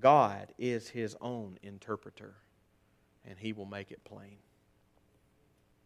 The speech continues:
When we're hurt or we're angry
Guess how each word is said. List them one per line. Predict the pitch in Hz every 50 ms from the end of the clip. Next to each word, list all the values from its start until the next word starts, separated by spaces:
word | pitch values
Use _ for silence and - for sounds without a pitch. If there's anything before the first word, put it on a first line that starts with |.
| _ _ _ _ _ _ _ _ _
When | - 113 123
we're | 127 160 240 254
hurt | - - 220 240 262 277 254 - -
or | - - 147 139
we're | 131 156 185 170
angry | 165 165 175 180 180 180 185 185 190 175 -